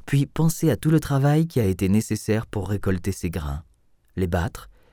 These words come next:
les commercialiser et les vendre. Toutes ces tâches ont nécessité de gros efforts de la part de centaines et de centaines de personnes,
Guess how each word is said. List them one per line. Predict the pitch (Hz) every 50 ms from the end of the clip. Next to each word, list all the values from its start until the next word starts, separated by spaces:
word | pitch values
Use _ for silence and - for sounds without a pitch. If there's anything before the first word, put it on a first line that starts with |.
| _ _ _ -
les | - 92 90
commercialiser | - 151 147 156 156 147 - - 131 123 120 110 104 107 104 101 - _ _ -
et | 135
les | 117 110 101
vendre. | 85 82 78 69 60 55 55 - - - _ _ _ _ _ _ _ _ - - - - - - - - - - - - -
Toutes | - 208 190 -
ces | - - 139 123
tâches | - - - 123 113 107 101 - - - - -
ont | - 117 120
nécessité | 120 135 156 156 - 156 147 - - 156 - 165 143
de | 107 101
gros | 87 110 104 139 156
efforts | 147 151 151 143 - - 143 143 143 139
de | 131 123
la | 110 104 98
part | - 117 110 101
de | 95
centaines | - - - 139 131 120 - - 120 120 120 123 - - -
et | 110 101
de | 98 98
centaines | - - - 131 123 113 - - 110 98 98 92
de | 92
personnes, | 87 - 92 87 - - - 92 85 82 80 80